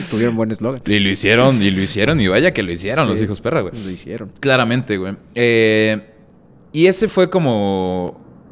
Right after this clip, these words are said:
Speaker 2: un proceso en el que sigo, digámoslo, y que he empezado y que he dicho, bueno, hay cosas que me gustan y hay cosas que intento mejorar y bla, bla, bla, bla. Y luego estuvo muy extraño porque de ahí llegó, eh, digo,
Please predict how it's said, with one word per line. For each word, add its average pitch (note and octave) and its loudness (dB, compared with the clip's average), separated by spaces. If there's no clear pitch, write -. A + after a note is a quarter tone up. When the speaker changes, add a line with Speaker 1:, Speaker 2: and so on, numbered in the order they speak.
Speaker 2:
un C#3 -2
proceso C#3 0
en C3+ -2
el G#2 -4
que G2+ -2
sigo, B2+ 0
digámoslo, G2 -6
y C3+ -2
que A2 0
he A#2+ -2
empezado A#2 -2
y G2+ -4
que G#2 -4
he G#2 -4
dicho, G2+ -10
bueno, G#2 -4
hay A#2 -2
cosas C3 -2
que G2 -10
me F2+ -6
gustan G2 -8
y G2+ -4
hay G2+ -4
cosas G#2 -8
que F#2+ -8
intento F2+ -6
mejorar F2+ -6
y E2+ -8
bla, E2+ -8
bla, F#2 -4
bla, F2+ -4
bla. F2 -6
Y D3+ 2
luego G#3 6
estuvo G3 4
muy G3 0
extraño F3 0
porque B2+ -4
de A#2+ 2
ahí B2+ 2
llegó, A2 2
eh, F2+ -4
digo, G2+ -2